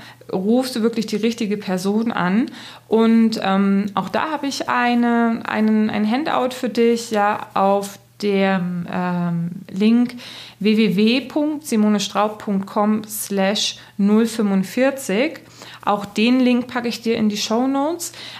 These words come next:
Aber das ist wirklich, ähm, ein ausführliches Lernmaterial dazu, wo du dich mal reflektieren kannst, wie qualifiziere ich eigentlich meine Ansprechpartner? Und dann konkrete Beispiele dazu bekommst, wie du es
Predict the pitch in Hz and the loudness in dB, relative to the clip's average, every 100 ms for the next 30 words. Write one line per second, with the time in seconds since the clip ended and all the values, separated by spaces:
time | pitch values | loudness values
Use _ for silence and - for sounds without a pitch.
0 | - 202 226 240 240 240 - 220 226 254 | -2 0 4 4 2 0 -2 -2 -2 -4
1 | - 240 220 226 - 208 208 202 202 208 | -2 -2 0 -2 0 2 2 0 0 0
2 | 214 - 247 262 226 - 190 196 294 262 | 0 0 0 0 -4 0 2 2 2 0
3 | 196 - 190 180 175 180 190 - 247 214 | -2 -2 0 2 0 0 0 -2 0 0
4 | 214 220 233 208 202 202 190 190 247 254 | 0 0 2 2 0 -2 -4 -2 0 0
5 | 240 - 220 220 - - - - - - | 0 0 2 0 -2 -12 -16 -16 -18 -20
6 | _ _ - 180 180 220 254 247 220 220 | _ _ -4 0 4 4 4 2 0 0
7 | 196 311 311 208 196 196 180 170 185 190 | 0 0 2 0 2 0 0 0 -2 -6
8 | 170 175 175 202 269 - - - - 208 | -4 -2 0 0 -2 -4 -16 -14 2 2
9 | 208 220 240 - 208 202 226 254 294 190 | 4 0 -2 0 0 0 2 2 2 0
10 | 180 240 277 - 220 208 190 185 - 190 | 0 0 -2 -2 0 0 0 -2 -4 -4
11 | 180 175 - 185 220 220 196 202 202 196 | -4 -6 0 2 2 0 0 0 0 -2